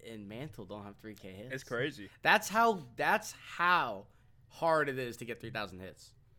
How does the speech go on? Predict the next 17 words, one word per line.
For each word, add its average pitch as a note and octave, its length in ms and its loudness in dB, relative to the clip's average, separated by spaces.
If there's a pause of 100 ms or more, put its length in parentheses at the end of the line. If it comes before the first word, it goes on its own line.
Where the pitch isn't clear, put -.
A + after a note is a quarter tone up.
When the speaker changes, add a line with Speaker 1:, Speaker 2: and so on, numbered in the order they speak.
(440)
Speaker 1:
That A#2 180 0
Mickey G3 460 -2
Mantle, C3 380 -2
probably F#3 400 4
the D#3 100 2
best C#3 220 0
baseball A#2+ 380 -4
player G#2+ 240 -4
ever, G2+ 340 -4 (1000)
doesn't G2 300 -6
have E2+ 220 -16
it. - 80 -20 (760)
Speaker 2:
Well, D3 200 -4
do C3 200 -8
they D#3 160 0
have, D#3+ 400 -2
um, B2+ 680 -8